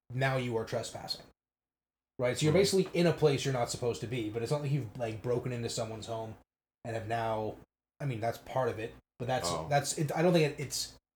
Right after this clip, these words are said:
Speaker 1: elevated to that level. I think you can have trespass in abandoned places,
Speaker 2: Mm-hmm.
Speaker 1: which isn't
Speaker 2: Mm-hmm.
Speaker 1: quite the same as breaking into someone's home, I think, morally.
Speaker 2: No.
Speaker 1: I just don't think it's quite at that same level, but it's still a crime and a violation of someone's privacy,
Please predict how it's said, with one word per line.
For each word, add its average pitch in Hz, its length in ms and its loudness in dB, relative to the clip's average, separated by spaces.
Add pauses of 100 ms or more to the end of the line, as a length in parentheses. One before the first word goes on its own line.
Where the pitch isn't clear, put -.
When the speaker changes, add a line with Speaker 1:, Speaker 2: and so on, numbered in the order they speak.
(240)
Speaker 1:
elevated 131 380 0
to 117 60 -4
that 117 220 0
level. 131 360 0 (440)
I 127 80 0
think 139 160 -2
you 123 80 -4
can 127 100 -2
have 117 220 -2
trespass 127 720 -4 (220)
in 123 240 -6
abandoned 127 600 0
places, 156 440 0 (760)
Speaker 2:
Mm-hmm. 95 440 -6
Speaker 1:
which 131 160 -2
isn't 151 200 4
Speaker 2:
Mm-hmm. - 80 -8
Speaker 1:
quite 139 200 2
the 120 60 -4
same 135 240 -2
as 135 80 -2
breaking 135 320 -4
into 135 140 -4
someone's 139 340 -4
home, 135 240 -4
I 131 60 -8
think, 135 260 -6
morally. 127 400 -4 (840)
Speaker 2:
No. 90 540 -6 (160)
Speaker 1:
I 151 60 2
just 143 140 2
don't 151 120 4
think 135 120 2
it's - 80 -4
quite 139 280 2
at 147 140 -6
that 131 180 -2
same 131 240 -2
level, 139 380 0 (280)
but 139 160 2
it's 123 140 -4
still 120 200 0
a 117 40 -4
crime 127 320 -6
and 120 100 -8
a 113 40 -6
violation 120 500 -2
of 113 80 -10
someone's 117 280 -8
privacy, 123 460 -8